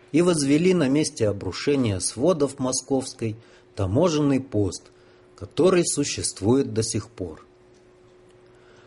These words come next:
Дикие не смирились с поражением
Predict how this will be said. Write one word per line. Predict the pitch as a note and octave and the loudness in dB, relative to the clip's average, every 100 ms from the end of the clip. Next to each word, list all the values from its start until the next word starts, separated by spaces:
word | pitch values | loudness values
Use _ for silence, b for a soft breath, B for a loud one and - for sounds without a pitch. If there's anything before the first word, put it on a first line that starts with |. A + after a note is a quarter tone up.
| B B B _ _ - | B B B _ _ -8
Дикие | - F3+ G#3+ A3 D3+ | 0 0 2 2 4
не | A#2 C#3+ | 4 4
смирились | G3+ A#3 G3 C#3 C3 - | 2 4 4 4 2 0
с | |
поражением | - A#2 A#2+ A#2 A2+ G#2 G2+ F#2+ | 0 2 2 2 0 0 -2 -4